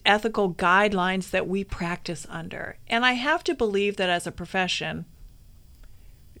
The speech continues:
that's the vast majority of clinicians. So choosing licensed professionals over life coaches, which has no licensing board, which has no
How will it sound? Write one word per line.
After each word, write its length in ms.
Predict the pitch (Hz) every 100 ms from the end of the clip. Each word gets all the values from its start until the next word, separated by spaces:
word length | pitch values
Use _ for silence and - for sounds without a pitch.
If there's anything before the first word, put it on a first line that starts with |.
| -
that's 580 | 190 185 196 - - - - -
the 120 | 180
vast 560 | 156 165 190 196 - -
majority 680 | 190 180 170 170 175 170 165
of 320 | 170 160 160
clinicians. 920 | - 170 160 151 - - - - - - - - - - -
So 480 | - 254 226 220 214 - - - - -
choosing 680 | - 269 277 330 330 311 294
licensed 760 | 220 208 240 - 233 196 -
professionals 880 | 175 - 214 214 - 175 160 151 -
over 260 | - 185 160
life 360 | 165 190 269 -
coaches, 500 | 202 185 180 170 -
which 200 | 185 -
has 400 | 226 254 302 262
no 440 | 240 214 208 208
licensing 760 | 202 180 190 190 196 180 180 175
board, 380 | 165 143 147 151
which 200 | 180 -
has 720 | - 190 196 220 226 220 202
no 520 | 196 185 180 180